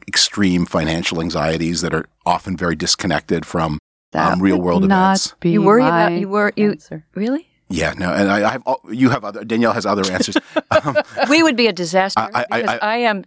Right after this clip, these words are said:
Speaker 3: the worst person. I am so reckless with money. It's frightening.
Speaker 1: I, I know I can be reckless too, but I then I, but I, I have,
Speaker 3: Oh, but then
Speaker 1: I have
Speaker 3: you
Speaker 1: layered craziness. I'm not going to go too much into
Speaker 3: Oh,
Speaker 1: it.
Speaker 3: okay.
Speaker 1: I,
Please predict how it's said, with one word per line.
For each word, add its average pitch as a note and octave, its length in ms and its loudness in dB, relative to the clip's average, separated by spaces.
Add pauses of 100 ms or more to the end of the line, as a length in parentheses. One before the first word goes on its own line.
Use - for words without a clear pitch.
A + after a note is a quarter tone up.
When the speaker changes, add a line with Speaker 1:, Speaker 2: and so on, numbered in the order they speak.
(120)
Speaker 3:
the F3 120 -4
worst F3+ 420 2
person. G#3 340 -2 (100)
I G#3+ 60 4
am G3+ 120 2
so A3+ 440 0
reckless G#3 520 -2
with F#3 140 -4
money. F#3 380 0
It's F3+ 180 -2
frightening. F3 360 -2
Speaker 1:
I, C3+ 80 -4
I - 20 -6
know C#3 100 -2
I D3+ 80 0
can F#3 100 -12
be E3+ 80 0
reckless C3+ 340 -2
too, C#3+ 160 4
but G2+ 120 2
I F#2+ 100 -2
then A2 160 2
I, G#2 100 2
but G#2 360 -2
I, B2 240 -2
I F#2+ 80 -8
have, B2+ 120 0
Speaker 3:
Oh, G3 60 2
but F#3+ 120 -2
then D4 100 2
Speaker 1:
I - 20 0
have A#2+ 60 -4
Speaker 3:
you D3 80 -2
Speaker 1:
layered C#3+ 420 2
craziness. G2 480 -2
I'm B2+ 60 0
not C3+ 140 0
going B2+ 100 -4
to G2+ 60 -6
go A2 140 2
too G#2+ 180 -2
much E2+ 200 -4
into D3+ 140 0
Speaker 3:
Oh, A2 80 0
Speaker 1:
it. - 40 0
Speaker 3:
okay. C#3+ 240 -8
Speaker 1:
I, G#2+ 120 -2